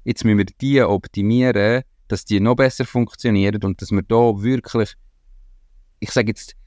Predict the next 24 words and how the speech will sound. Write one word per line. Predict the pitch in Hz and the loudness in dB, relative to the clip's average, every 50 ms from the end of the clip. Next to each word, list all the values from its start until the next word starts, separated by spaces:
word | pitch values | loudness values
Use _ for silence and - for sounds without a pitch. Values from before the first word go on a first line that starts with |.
| _ _ | _ _
schlussendlich, | - - 117 - 131 131 131 135 135 - | -4 -4 0 2 2 2 2 2 0 0
wenn | 127 113 | 0 0
sie | - | 2
sagen, | 120 110 - 107 104 | 2 0 2 0 0
hey, | 110 110 | 2 2
wir | 113 107 | 2 2
haben | 104 101 98 - | 0 -2 -2 -4
Briefe, | - 123 135 139 135 131 | -4 -2 0 0 0 0
die | 117 113 | -2 -2
funktionieren, | 107 - 98 92 - - - - 98 92 98 107 110 92 92 98 - - | -2 -4 -6 -6 -6 -10 -10 -6 -2 0 0 0 0 0 -2 -4 -6 -8
die | 95 | -6
kann | - 92 | -4 -4
man | 87 | -6
verschicken, | - - - - 120 127 - - - 101 | -6 -6 -6 -2 -4 -2 -2 -2 -2 -2
wir | 101 95 | 0 0
wissen | 110 127 - - - - | -2 -4 -4 -4 -8 -6
genau, | - 98 98 98 101 113 117 _ _ _ _ _ _ - | -4 -2 0 0 0 0 -2 _ _ _ _ _ _ -4
wenn | 98 95 | -2 0
wir | 98 95 | 0 0
den | - 113 117 117 | 2 2 2 4
Monat | 113 117 117 107 - | 4 2 2 0 0
fünfhundert | 113 107 - - 104 95 92 | 0 0 0 0 -2 -2 -2
Briefe | - 117 123 - 147 135 | -2 -2 0 0 0 -2
verschicken, | - 120 - 92 82 - - - 127 139 | -2 -4 -4 -6 -6 -6 -2 -2 -2 -2